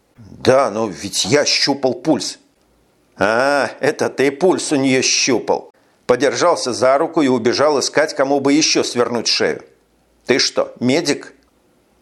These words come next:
«По-моему, я просто идиот. А когда ты об этом узнал?» «Сразу. То есть я хотел сказать...»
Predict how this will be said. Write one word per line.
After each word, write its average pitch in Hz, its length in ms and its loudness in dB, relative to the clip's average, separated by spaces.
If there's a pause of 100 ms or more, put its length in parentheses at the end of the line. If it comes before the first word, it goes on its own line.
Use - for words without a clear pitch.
«По-моему, 190 1300 2
я 113 280 2
просто 127 680 0
идиот. 98 1160 0 (500)
А 120 120 0
когда 180 300 0
ты - 120 -2
об 110 160 0
этом 104 260 -2
узнал?» 95 460 -4 (840)
«Сразу. 117 880 0 (400)
То 151 100 2
есть - 300 -2
я 135 220 2
хотел 151 360 0
сказать...» 151 580 -2